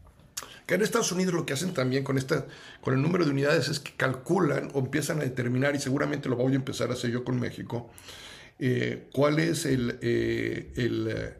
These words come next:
las ventas anualizadas calculadas de acuerdo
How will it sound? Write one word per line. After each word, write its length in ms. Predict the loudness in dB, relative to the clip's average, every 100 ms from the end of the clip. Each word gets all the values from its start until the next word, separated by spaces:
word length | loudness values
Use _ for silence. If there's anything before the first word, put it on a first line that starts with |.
| -10
las 240 | 0 2 4
ventas 380 | 2 2 0 0
anualizadas 920 | 0 -2 -4 0 0 2 -2 -4 -10 -16 -18 -6
calculadas 800 | -2 -2 0 4 4 4 4 2 -2
de 60 |
acuerdo 540 | -2 0 2 2 0